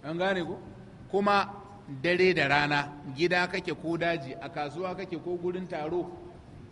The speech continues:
tare kake da matarka ko kai kaɗai ne, ko ina, duk inda ka shiga wa'annan masu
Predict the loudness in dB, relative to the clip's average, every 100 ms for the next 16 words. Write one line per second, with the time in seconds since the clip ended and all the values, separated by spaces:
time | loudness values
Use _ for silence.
0 | -18 -12 -8 -6 -4 -4 -2 -2 -2 -2
1 | -2 -4 -4 0 4 4 4 0 0 2
2 | 2 2 0 4 6 6 0 0 -2 -4
3 | -8 -6 -2 0 -2 -4 -2 -2 -2 -4
4 | -2 -2 -4